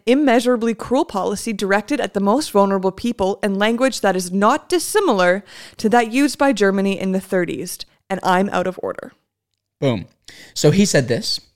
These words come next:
Speaker 2: and obviously the B B C were not happy. And so then in a statement, the B B C said that he had decided he will step back from presenting Match of the Day until we've got an agreed and clear position on his use of sho-, social media.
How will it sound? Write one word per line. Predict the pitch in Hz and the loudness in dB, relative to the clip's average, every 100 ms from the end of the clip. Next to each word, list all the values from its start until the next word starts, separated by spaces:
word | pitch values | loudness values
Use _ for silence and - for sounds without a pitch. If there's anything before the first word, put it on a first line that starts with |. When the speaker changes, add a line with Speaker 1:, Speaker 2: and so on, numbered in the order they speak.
| - | -4
Speaker 2:
and | 135 | 0
obviously | 135 127 127 | 0 0 -2
the | |
B | 127 | 0
B | 127 | -2
C | - 127 | -2 -2
were | 120 | -2
not | 110 - | -4 -6
happy. | 95 - 120 139 _ - - - - | -12 -12 -14 -14 _ -20 -20 -12 -2
And | 131 | -2
so | - 135 123 | 4 6 6
then | 139 135 131 | 4 4 2
in | 127 | 0
a | |
statement, | - 127 123 117 | 0 0 0 0
the | |
B | 120 | -2
B | 113 | -2
C | - 117 | -4 -4
said | - 117 104 | -2 -2 -2
that | 104 | -4
he | 127 | -4
had | 98 101 | -6 -6
decided | 123 131 135 127 | -4 2 2 2
he | 131 | 0
will | 117 | -2
step | - 202 202 - _ - 127 | -2 -2 -4 -10 _ -20 -10
back | 123 139 - - | -6 -6 -10 -10
from | - 127 | -6 -4
presenting | 123 120 120 117 | -2 -2 -2 -2
Match | 117 - | -4 -6
of | - | -10
the | 113 | -2
Day | 139 147 147 | 0 0 -2
until | 127 - 170 165 | -4 0 2 2
we've | 165 | 2
got | 147 135 - | 2 2 0
an | 127 | -4
agreed | 120 131 139 156 - | -4 -2 0 -2 -4
and | 123 113 | -6 -6
clear | - 143 | -4 -4
position | 147 131 120 - 107 143 - _ _ _ | -2 -4 -4 -4 -6 -8 -12 _ _ _
on | 131 151 | 0 2
his | 160 147 123 | 2 0 0
use | 123 - | -2 -4
of | - | -8
sho-, | - 113 - | -6 -6 -6
social | - 123 120 120 | -6 -4 -2 -2
media. | 117 107 92 | -2 -4 -8